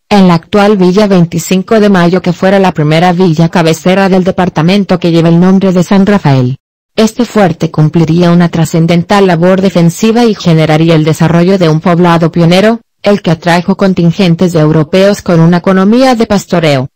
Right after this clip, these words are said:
sumado a la agricultura de viñedos y frutales.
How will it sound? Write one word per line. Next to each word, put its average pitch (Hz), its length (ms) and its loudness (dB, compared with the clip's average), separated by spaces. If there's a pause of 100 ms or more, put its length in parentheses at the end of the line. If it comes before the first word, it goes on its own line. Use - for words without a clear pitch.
(100)
sumado 175 460 0
a 185 60 2
la 175 100 2
agricultura 165 720 0
de 160 120 0
viñedos 165 520 0
y 170 80 -2
frutales. 143 800 -4